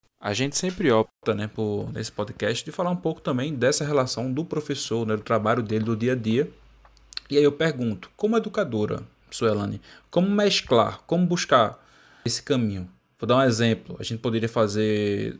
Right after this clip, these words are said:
algo do tipo, né, pegar autores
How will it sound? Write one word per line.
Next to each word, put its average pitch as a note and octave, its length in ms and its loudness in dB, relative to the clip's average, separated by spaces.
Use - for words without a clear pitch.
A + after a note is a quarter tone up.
algo A2 240 0
do A2 80 -2
tipo, G#2 480 -4
né, G#2 320 -2
pegar A2 300 2
autores D3 800 0